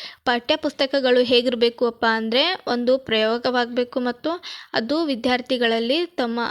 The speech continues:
ಆ, ಅನುಷ್ಠಾನಗೊಳಿಸ್ತಕ್ಕಂಥ ಒಂದು ರೂಪ ಇರ್ಬೇಕು. So, ಯಾವ ವಿದ್ಯಾರ್ಥಿಗಳಲ್ಲಿ ಮತ್ತು ಎಷ್ಟು ವರ್ಷದಲ್ಲಿರ್ತಕ್ಕಂಥ ಒಂದು ತರಗತಿಗಳಿಗೆ ಇದು ವಿಭಿನ್ನವಾಗಿದೆ ಎಂಬುದನ್ನು ತಿಳಿಯೋಣ. ಪ್ರತಿ ವರ್ಷ ಕರ್ನಾಟಕ ರಾಜ್ಯ ಒಂದರಿಂದ ಹತ್ತನೇ ತರಗತಿಗಳಿಗಾಗಿ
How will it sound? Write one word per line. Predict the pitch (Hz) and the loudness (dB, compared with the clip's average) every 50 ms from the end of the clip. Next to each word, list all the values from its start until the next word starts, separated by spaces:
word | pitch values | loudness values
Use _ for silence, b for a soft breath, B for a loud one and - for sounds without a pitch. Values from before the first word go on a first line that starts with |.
| - - - | -6 -8 -6
ಆ, | 247 240 233 226 - - | -4 -4 -2 -4 -2 -2
ಅನುಷ್ಠಾನಗೊಳಿಸ್ತಕ್ಕಂಥ | 247 262 277 262 - - 277 269 262 269 254 233 226 240 247 - - _ _ - 254 247 - 247 240 240 254 | -4 -4 -4 -6 -4 -4 -4 -2 -2 -4 0 0 0 0 0 -2 -8 _ _ -6 -6 -4 -4 -4 -4 -4 -4
ಒಂದು | 240 240 233 226 226 | -4 -2 -2 -2 -2
ರೂಪ | 233 226 226 - | -2 -2 -2 -2
ಇರ್ಬೇಕು. | 226 214 214 214 208 208 - 262 262 B B B B B B B - | -2 -2 -2 -4 -6 -6 -8 -12 -12 B B B B B B B -2
So, | 311 285 | 0 2
ಯಾವ | 277 226 226 262 320 | 4 4 4 4 2
ವಿದ್ಯಾರ್ಥಿಗಳಲ್ಲಿ | 330 302 277 226 262 277 277 277 - 285 254 254 254 254 254 254 | 0 0 0 0 2 0 0 0 -2 0 0 2 2 0 0 -2
ಮತ್ತು | 254 247 - - 254 | -4 -6 -2 -2 -2
ಎಷ್ಟು | 226 226 - - 277 269 | -2 -2 -2 -2 0 0
ವರ್ಷದಲ್ಲಿರ್ತಕ್ಕಂಥ | 247 240 - - 247 233 240 240 233 226 226 - 233 233 240 240 233 233 - 233 | 0 -2 -4 -4 -4 -2 -2 -2 -2 -4 -4 -4 -6 -4 -4 -4 -4 -4 -4 -4
ಒಂದು | 226 226 226 226 233 | -4 -4 -2 -4 -4
ತರಗತಿಗಳಿಗೆ | 226 240 226 233 233 254 247 247 277 262 247 240 240 240 233 240 240 240 | -2 -2 -2 -2 0 -2 -2 -2 -4 -2 0 0 0 0 0 0 -2 -2
ಇದು | 240 240 254 247 | 0 -2 -2 -2
ವಿಭಿನ್ನವಾಗಿದೆ | 240 233 226 240 247 254 254 247 240 240 233 240 233 240 | -2 -2 -2 -2 -2 -2 0 0 -2 -2 -2 -2 -2 -2
ಎಂಬುದನ್ನು | 226 226 226 233 226 233 226 240 302 | -4 -2 -4 -2 -2 -2 -4 -4 -4
ತಿಳಿಯೋಣ. | - 320 262 247 233 226 226 220 220 - B B B B B B _ _ _ _ _ _ _ - - | -2 0 2 2 2 0 0 -2 -4 -6 B B B B B B _ _ _ _ _ _ _ -6 2
ಪ್ರತಿ | 277 269 269 - 339 339 | 2 2 4 4 2 4
ವರ್ಷ | 320 311 294 - 320 302 | 4 2 2 2 0 0
ಕರ್ನಾಟಕ | 302 285 262 247 254 254 254 262 262 262 269 262 | 2 2 0 2 2 2 2 2 2 2 2 2
ರಾಜ್ಯ | 254 233 226 220 214 - 240 220 226 254 311 320 B B B B - | 2 2 0 0 0 0 0 0 0 0 -2 -4 B B B B -2
ಒಂದರಿಂದ | 247 254 254 269 285 311 294 294 269 262 277 | 0 0 2 2 2 2 2 2 0 0 0
ಹತ್ತನೇ | 277 233 254 226 - - 254 254 269 262 | 0 0 -2 -4 -2 -2 -2 0 0 -2
ತರಗತಿಗಳಿಗಾಗಿ | 269 269 247 240 233 240 226 - 247 233 233 233 233 233 233 226 226 220 247 269 294 330 | 0 0 2 2 2 0 0 0 0 2 2 2 2 2 2 0 0 0 0 0 0 -2